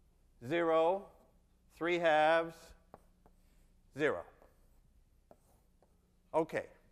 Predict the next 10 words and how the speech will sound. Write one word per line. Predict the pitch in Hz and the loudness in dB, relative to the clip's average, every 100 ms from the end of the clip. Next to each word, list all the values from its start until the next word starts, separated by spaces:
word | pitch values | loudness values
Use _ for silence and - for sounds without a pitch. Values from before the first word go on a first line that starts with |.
| _ _ _ _ - | _ _ _ _ 0
good. | 202 - - - - _ _ _ _ _ _ _ - | 0 0 -8 -20 -20 _ _ _ _ _ _ _ 0
That's | 156 185 - | 2 2 -4
one | 135 190 240 233 | 0 2 2 0
particular | 214 190 202 180 185 180 | -2 0 -2 -2 -2 -2
solution, | - 160 160 170 180 160 | -4 -2 -2 -2 -2 -2
and | 143 | -2
we | 151 151 | 0 -2
should | 143 - 202 180 175 | -6 -4 2 2 2
and | 147 139 131 - _ _ _ _ | 0 -2 -8 -16 _ _ _ _
could | - 196 185 175 | -2 2 2 0